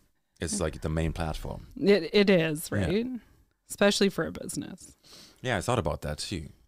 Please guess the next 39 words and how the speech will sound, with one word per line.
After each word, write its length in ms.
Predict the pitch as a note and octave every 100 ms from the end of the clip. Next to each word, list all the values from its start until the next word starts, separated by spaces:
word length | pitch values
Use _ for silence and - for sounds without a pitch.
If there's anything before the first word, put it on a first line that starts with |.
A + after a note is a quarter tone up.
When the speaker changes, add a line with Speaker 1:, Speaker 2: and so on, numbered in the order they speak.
| -
Speaker 1:
Like, 160 | F2
do 100 | -
you 80 | G2
think 240 | - F#2 G2
the 80 |
creators 540 | F#2 - D#2 D2+ F2+ E2
were 120 | D#2+
thinking 460 | - D2 D#2+ F2 D#2+
that 240 | D#2+ -
it's 300 | D2+ - -
gonna 180 | E2 D2+
be 140 | D2
a 60 | C#2
business 560 | E2 D#2 A#2+ C3 - - _ - _ _ _
in 180 | - F2+
the 80 | D2+
very 280 | C#2+ E2+ F#2
first 360 | - F2 -
time 240 | - F2 F#2+
when 120 | D2+
they 100 | C#2
created 380 | - D2+ D2 F2 A#2+
it? 60 | C#3+
Like, 160 | - E2
Mark 200 | E2 D#2
Zuckerberg 500 | F#2+ F#2+ E2+ F2+ E2
was 260 | D2 C#2+
like, 180 | C#2 A1+
"Mm-hmm, 380 | - C2 B1 D2
mm-hmm." 640 | D2+ E2 C2+ A#1 D2+ C#2+
Speaker 2:
I 20 |
don't 180 | A4 -
know 140 | A#3+ E3+
what 180 | F3+
he 100 | A#3+
was 160 | C#4+ F#3
thinking. 500 | D#3+ D3+ - C#3+ -
Speaker 1:
<laughs> 680 | C#3+ - - - - _ _
Speaker 2:
I, 80 | B2